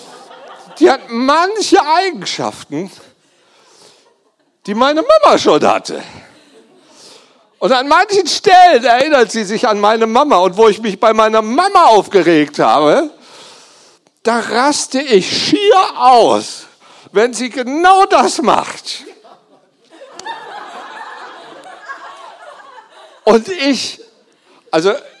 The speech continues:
die meisten haben mich ja nie wirklich richtig böse gesehen, ne? Und dann werde ich richtig böse, richtig.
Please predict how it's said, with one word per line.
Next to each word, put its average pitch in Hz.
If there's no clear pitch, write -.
die 180
meisten 165
haben 147
mich 143
ja 131
nie 139
wirklich 131
richtig 127
böse 92
gesehen, 85
ne? 170
Und 131
dann 123
werde 110
ich 92
richtig 160
böse, -
richtig. -